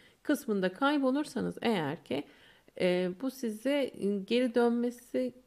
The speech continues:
güç etkenlere bağlı olabilir bazen. E, onun yerine şunlar, mesela kendi kontrolünüzde olan nedir? O işe bir emek veriyorsanız, e, işinizin değerli olmasını sağlayan aslında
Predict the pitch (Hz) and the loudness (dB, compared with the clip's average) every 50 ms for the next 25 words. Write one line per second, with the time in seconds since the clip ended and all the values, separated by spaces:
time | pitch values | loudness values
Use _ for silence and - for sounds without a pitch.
0 | _ _ - 311 359 370 - - - - - 220 214 220 - - 170 151 156 151 | _ _ 0 0 0 0 -2 -10 -10 -4 0 0 0 0 0 -2 0 0 0 -2
1 | 147 156 156 147 - - - - - - - 135 - - - - - - - - | -2 -4 -4 -4 -4 -4 -4 -4 -4 -4 -2 -2 -4 -4 -6 -6 -8 -8 -8 -6
2 | - - - - - 220 277 381 427 - - - 180 180 180 175 170 - - 285 | -6 -6 -6 -6 -4 -2 -2 -2 -4 -8 -8 -4 -2 0 0 0 -2 -2 -2 0
3 | 359 466 508 508 466 311 202 185 233 349 370 - - 311 294 285 254 214 175 170 | 0 0 0 2 2 2 4 4 2 0 -2 -4 -2 0 2 2 4 4 2 2
4 | 180 208 247 247 - 285 269 262 262 254 262 - - - - _ _ _ _ _ | 2 0 -2 -2 -4 -4 -2 0 0 0 -2 -4 -10 -20 -20 _ _ _ _ _
5 | _ _ _ _ _ _ - - 302 294 311 311 339 339 - - 277 269 269 - | _ _ _ _ _ _ -4 0 2 2 2 2 0 -2 0 0 0 0 0 0
6 | - 262 262 254 254 233 240 - 240 226 202 175 175 165 175 208 254 269 269 233 | 0 0 2 2 0 0 0 2 4 4 4 4 4 2 2 2 0 0 0 0
7 | 175 175 214 294 - - 220 208 - 220 - - 277 269 277 247 247 254 254 277 | 2 2 0 0 2 2 0 2 2 0 -2 -2 -4 -2 0 2 2 2 2 0
8 | 294 294 - - 196 170 156 156 139 147 151 - - 139 139 175 247 392 453 - | -2 -4 -2 -2 -2 -2 0 -2 -4 -4 -4 -6 -6 -4 -2 -2 0 -2 -2 -6
9 | - - _ _ _ _ - - - 190 185 180 180 180 185 - - 226 220 - | -8 -20 _ _ _ _ -12 -4 -2 0 0 2 2 0 0 0 -2 -4 -2 0
10 | 262 262 269 262 269 285 277 247 196 196 208 208 214 233 247 269 262 254 220 202 | 2 2 2 2 0 -2 -2 0 0 0 2 2 0 0 0 0 0 0 0 0
11 | 190 - - 175 175 175 - - 233 214 202 175 160 147 139 160 208 320 427 - | -2 -2 -4 -4 -4 -4 -4 -2 0 0 2 2 0 -2 -2 0 0 0 -2 -4
12 | - - _ _ _ _ _ _ _ _ - - - - - 226 240 226 - - | -8 -20 _ _ _ _ _ _ _ _ -20 -20 -14 -4 0 0 0 0 -2 -4
13 | 202 196 196 247 285 381 | -4 -2 -2 -2 -4 -4